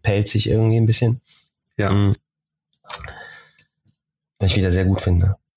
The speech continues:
Speaker 2: Ja, was ich auch sagen muss, ist, ähm, der ist auch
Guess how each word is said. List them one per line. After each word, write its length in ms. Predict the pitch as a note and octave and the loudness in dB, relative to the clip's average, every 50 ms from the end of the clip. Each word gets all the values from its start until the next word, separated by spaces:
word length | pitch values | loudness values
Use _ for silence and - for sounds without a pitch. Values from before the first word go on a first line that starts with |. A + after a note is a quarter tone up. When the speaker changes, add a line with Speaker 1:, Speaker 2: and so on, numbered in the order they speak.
| _ _ _ _ _ _ _ _ _ - | _ _ _ _ _ _ _ _ _ -6
Speaker 2:
Ja, 160 | A#2 A2+ - - | -4 -4 -2 -2
was 200 | F#2+ G#2 G2+ G2+ | -2 -2 0 0
ich 120 | G2+ - A#2+ | 0 0 0
auch 100 | G#2+ G#2+ | -2 -2
sagen 360 | - A2+ A2 G#2+ A2 A2 A2 | -2 -2 -2 0 0 0 0
muss, 220 | A2 A2+ A2+ - - | 0 0 0 0 0
ist, 360 | A2+ A2 G#2 - - - - | -2 -2 0 -2 -2 -2 0
ähm, 460 | G#2+ G#2 G2+ G2+ G2+ G2+ G2+ G2 G2 - - - - - - - - - - - - - - - - - _ _ _ _ _ _ _ _ - | 0 0 0 0 0 2 0 0 -2 -4 -12 -20 -20 -20 -20 -18 -18 -18 -18 -18 -16 -18 -18 -18 -20 -20 _ _ _ _ _ _ _ _ -4
der 120 | G#2+ G#2 | -2 -2
ist 120 | A2 - - | -2 -2 -2
auch 460 | F2 F#2 G#2 A2+ A2+ - - - | -2 -2 -2 -2 -2 -2 -2 -4